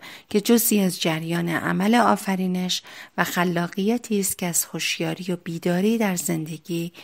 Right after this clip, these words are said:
ناشی می‌شود. زندگی در بیداری و هوشیاری و پاداشی که به همراه آن است،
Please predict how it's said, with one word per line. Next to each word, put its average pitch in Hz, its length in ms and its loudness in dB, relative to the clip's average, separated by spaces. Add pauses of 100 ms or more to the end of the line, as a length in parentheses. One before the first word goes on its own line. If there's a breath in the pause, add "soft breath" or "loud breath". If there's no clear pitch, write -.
(240 loud breath)
ناشی 160 380 2
می‌شود. - 560 -6 (720 loud breath)
زندگی 294 540 10
در 240 200 4
بیداری 175 540 -2
و 175 60 -2
هوشیاری 170 840 -2 (300 loud breath)
و 190 80 6
پاداشی 208 580 2
که 190 160 -2
به 165 100 -2
همراه 160 460 -4 (160)
آن 175 180 0
است، 208 380 -2